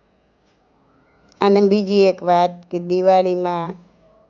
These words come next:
જ્યાં જ્યાં જે જે જગ્યાએ તમે જાઓ અથવા તમારી આજુબાજુમાં જ્યાં જ્યાં પુસ્તકાલય હોય, જ્ઞાન ભંડાર હોય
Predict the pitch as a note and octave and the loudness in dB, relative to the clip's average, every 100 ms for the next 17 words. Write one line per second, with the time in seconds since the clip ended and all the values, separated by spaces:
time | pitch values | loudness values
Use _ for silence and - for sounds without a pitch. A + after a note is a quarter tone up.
0 | _ F#3 F3 G3 F3 F3+ G3 G3 F#3 F3 | _ -18 -6 -2 -2 0 2 2 0 -4
1 | E3+ G#3 G#3+ F#3+ E3+ F3+ E3+ F3 E3 E3 | -4 -4 -4 -4 -2 0 0 -2 -8 -8
2 | D#3+ E3+ E3 D#3 E3+ _ _ _ _ F3+ | -6 -4 -2 -4 -8 _ _ _ _ -12
3 | F3+ F3 F3 F3 F3 F3 E3+ E3 F#3 G3+ | -6 -6 -6 -6 -6 -4 -4 -4 -6 -2
4 | F3+ E3+ E3 E3 E3 E3 E3+ F#3 F#3+ G3+ | -2 -2 -6 -8 -10 -8 -4 -2 0 0
5 | G3+ - - _ _ _ _ _ _ _ | 0 -2 -18 _ _ _ _ _ _ _
6 | _ _ _ _ _ _ _ _ G3+ G#3 | _ _ _ _ _ _ _ _ -10 -10
7 | - G#3 G3 F3 E3+ E3 F3 F3 E3+ E3+ | -10 -4 0 2 2 0 -2 -2 -2 -2
8 | F3 F3+ F3+ F3+ E3+ E3+ E3 D#3+ E3+ E3 | -4 -2 -4 -6 -6 -4 -4 -4 -6 -4
9 | E3+ E3 D#3+ | -2 -2 -6